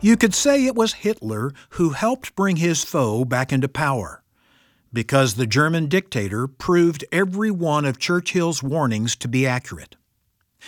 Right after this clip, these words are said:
With each act of German aggression, the English people began to wake from their slumber.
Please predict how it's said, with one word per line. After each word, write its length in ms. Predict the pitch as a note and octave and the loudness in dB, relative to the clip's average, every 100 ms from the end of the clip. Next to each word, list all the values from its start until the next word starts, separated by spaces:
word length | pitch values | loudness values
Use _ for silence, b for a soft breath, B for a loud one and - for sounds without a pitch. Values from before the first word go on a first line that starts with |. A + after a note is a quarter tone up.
| B B - | B B 0
With 220 | D#3+ D3 - | 2 2 0
each 380 | A3 C4 - - - | 2 2 -2 -8 -4
act 340 | F3+ F3+ - - | -2 -2 -6 -4
of 140 | C#3+ | -4
German 420 | A#2+ C#3 E3 F3 F#3 | 0 2 2 2 0
aggression, 720 | D3 A#2+ B2+ G#2+ - F2+ F#2+ - _ _ - | -4 -2 -2 -2 -4 -6 -10 -16 _ _ -12
the 120 | B2 | -6
English 600 | E3+ G#3 B3 C4 - - | 0 2 2 0 -2 -2
people 440 | G#3+ F#3+ - G#2 | 0 0 0 -4
began 440 | G#2 B2+ C#3+ C#3 C3 | 0 0 2 2 2
to 180 | C#3+ B2+ | 0 0
wake 680 | A2 E3 F#3+ F2+ - - b b b b b _ | 0 -2 -2 -4 -8 -12 b b b b b _
from 240 | A#2+ A#2 | -2 0
their 140 | A#2 A#2+ | 0 -2
slumber. 580 | - C3 A2+ E2+ - | -2 0 0 -4 -10